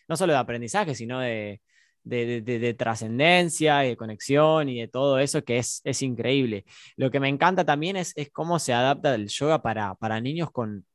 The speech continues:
con por ahí un formato totalmente diferente a lo que son los adultos. Y aparte esto de decir, "Ok, a través de cuentos, a través de juegos,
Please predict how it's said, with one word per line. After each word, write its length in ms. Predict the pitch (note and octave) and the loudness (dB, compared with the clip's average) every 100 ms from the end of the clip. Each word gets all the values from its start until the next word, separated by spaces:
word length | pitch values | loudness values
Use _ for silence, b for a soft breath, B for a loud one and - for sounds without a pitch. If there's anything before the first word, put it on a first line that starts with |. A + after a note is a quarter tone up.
| _ - - | _ -20 -10
con 140 | A2+ | -6
por 120 | B2 | 2
ahí 80 | C#3+ | 2
un 80 | D#3+ | 2
formato 420 | C#3 B2+ D3 D3+ | -2 0 0 0
totalmente 460 | B2+ A#2+ C#3 D#3 D3 | 0 -2 -2 -4 -4
diferente 460 | B2+ - B2+ D3+ | -4 -4 -4 -2
a 40 | D3+ | -2
lo 120 | A#2+ | -2
que 100 | A2 | -6
son 160 | - C#3 | -4 -2
los 180 | C3 | 0
adultos. 800 | A#2+ B2 D3+ D3+ C3+ D3 D#3+ E3+ B B B B | 2 2 2 2 0 0 -2 -6 B B B B
Y 160 | - B2+ | -2 2
aparte 520 | B2+ D3+ F3+ F#3 E3+ | 4 4 4 4 4
esto 260 | E3 - E3 | 4 4 4
de 140 | C3+ | 6
decir, 340 | A#2+ A2 D3 | 2 -2 -4
"Ok, 140 | D3+ - | -4 -4
a 140 | A#2+ | -6
través 260 | A2 A2 C#3 | -6 -8 -6
de 100 | C3+ | -6
cuentos, 460 | A#2 D3 C#3 B2+ A#2+ | -4 -4 -4 -8 -14
a 60 | |
través 280 | - A#2+ B2+ | -10 -8 -6
de 80 | B2 | -8
juegos, 560 | - C#3+ C#3 B2+ A#2+ | 0 2 4 2 -2